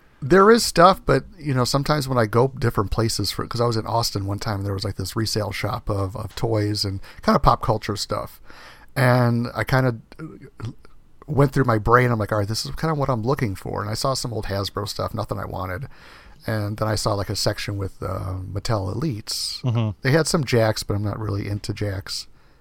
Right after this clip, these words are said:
Speaker 1: And the Elites were kinda like the newer ones. And I saw the bagged ones, and I probably had, like, all the <laughs> bagged ones they already were trying to sell.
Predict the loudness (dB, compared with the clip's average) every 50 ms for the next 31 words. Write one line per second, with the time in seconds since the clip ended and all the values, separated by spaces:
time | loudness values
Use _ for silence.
0 | _ _ -20 -20 -20 _ _ -8 -4 -2 0 0 2 4 2 2 2 0 0 2
1 | 2 2 2 0 -2 -2 -2 -2 0 0 0 2 0 0 2 2 2 2 0 -2
2 | -4 -6 -6 -4 -4 -2 -2 -4 -6 -4 0 2 2 4 4 2 0 -2 -2 0
3 | 0 -2 -2 -4 -6 -8 -10 -12 -16 -20 -20 -20 -20 -20 -20 -20 -8 -4 -2 2
4 | 4 6 6 6 4 2 4 4 4 6 6 4 2 2 2 2 2 2 4 4
5 | 6 6 8 6 6 6 6 6 6 4 4 2 2 2 2 0 0 -2 -2 -2
6 | -2 -2 -2 -2 -4 -4 -2 0 0 0 0